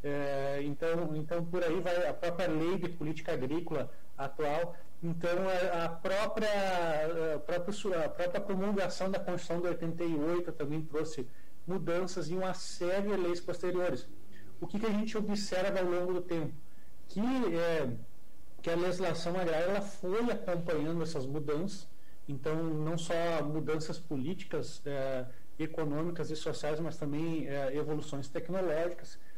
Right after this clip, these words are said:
A preocupação com o meio ambiente hoje, é, tá muito em voga, aí vale depois a pena a gente comentar que a prim-, as primeiras, é, legislação a de fato efetivar deveres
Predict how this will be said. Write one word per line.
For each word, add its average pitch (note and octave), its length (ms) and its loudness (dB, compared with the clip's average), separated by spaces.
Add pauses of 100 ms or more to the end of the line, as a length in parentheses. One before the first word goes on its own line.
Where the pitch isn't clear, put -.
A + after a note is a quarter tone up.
(220)
A E3 120 0
preocupação G3+ 1400 0
com F#3+ 100 0
o E3 60 2
meio D#3+ 200 0
ambiente D#3 640 0
hoje, D3 560 0 (360)
é, C#3 240 -2
tá E3+ 180 0
muito D#3 320 0
em F#3+ 100 2
voga, D3 720 0
aí C#3+ 240 0
vale D3+ 380 0
depois D3 420 0
a C#3 120 0
pena D3+ 440 0 (320)
a C3 80 -2
gente D3+ 220 -2
comentar D3+ 480 0
que D3 580 0
a C#3+ 120 0
prim-, D#3+ 340 0
as C#3 160 -2
primeiras, D#3 640 0
é, C#3 380 0
legislação D3+ 640 0
a D#3 40 0
de D3+ 140 0
fato D#3 300 0
efetivar D#3+ 560 0
deveres D3 760 0